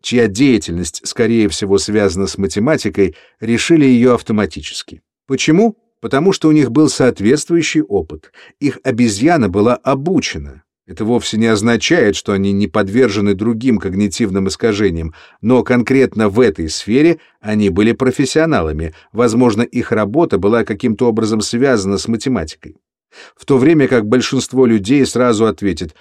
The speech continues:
«Мячик стоит десять рублей, тут и думать нечего», профессионал насторожится: «Нет, что-то тут не так». Он, может, даже не отдает себе отчета, что именно его смущает. Вот ощущение «что-то тут не так» — это обученная обезьяна.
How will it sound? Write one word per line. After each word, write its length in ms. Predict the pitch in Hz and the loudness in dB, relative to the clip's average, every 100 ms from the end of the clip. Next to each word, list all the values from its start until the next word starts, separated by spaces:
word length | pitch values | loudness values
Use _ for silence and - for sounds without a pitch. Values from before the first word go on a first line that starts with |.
| _ | _
«Мячик 400 | 117 127 104 95 | -2 0 0 -8
стоит 380 | - 104 95 92 | -2 2 2 2
десять 400 | 170 233 139 113 | 0 0 -2 -2
рублей, 360 | 98 95 95 | -2 0 0
тут 220 | 80 165 95 | -2 -4 -4
и 20 | |
думать 360 | 107 208 104 | 0 0 0
нечего», 420 | 92 85 - 87 - _ _ | -4 -8 -8 -10 -10 _ _
профессионал 800 | - 113 120 101 107 98 131 190 | -8 -6 -4 -2 -2 0 2 2
насторожится: 880 | 196 - 208 208 113 117 - 113 98 _ _ | 2 0 0 0 2 0 0 -4 -4 _ _
«Нет, 320 | 92 98 90 | -8 -4 -4
что-то 380 | 80 - 90 101 | -6 -8 -4 -4
тут 180 | 123 127 | -2 0
не 120 | 185 | 0
так». 460 | 190 117 80 73 _ _ _ - | 0 -2 -2 -8 _ _ _ -8
Он, 160 | 123 | -2
может, 280 | 135 135 131 | 0 0 0
даже 240 | 123 123 131 | 0 2 2
не 140 | 131 | 2
отдает 480 | 131 110 123 131 131 | 0 2 0 2 -2
себе 300 | - 117 120 | -6 0 0
отчета, 400 | 110 - 143 123 | 0 -2 -2 -2
что 220 | - 135 | -2 -2
именно 420 | 131 151 143 123 | 0 0 0 0
его 240 | 113 101 98 | -2 -2 -2
смущает. 720 | - 87 - 78 76 - _ _ - _ | -4 -8 -8 -10 -16 -20 _ _ -20 _
Вот 220 | 107 123 - | -6 -6 -2
ощущение 960 | 120 - 120 117 - 180 160 104 90 80 _ | -2 0 -2 -2 -2 0 2 2 -2 -6 _
«что-то 420 | - - 123 - | -16 -4 -2 -2
тут 280 | - 107 - | -6 -8 -4
не 120 | 101 | -6
так» — 360 | 90 170 165 - _ _ | -2 -2 -2 -8 _ _
это 280 | 135 156 - | -4 -2 -2
обученная 760 | - 110 95 117 127 123 110 107 | -2 -4 -2 -4 -2 -2 -2 -2
обезьяна. 640 | 98 95 98 87 73 78 | -2 -6 -2 -4 -4 -20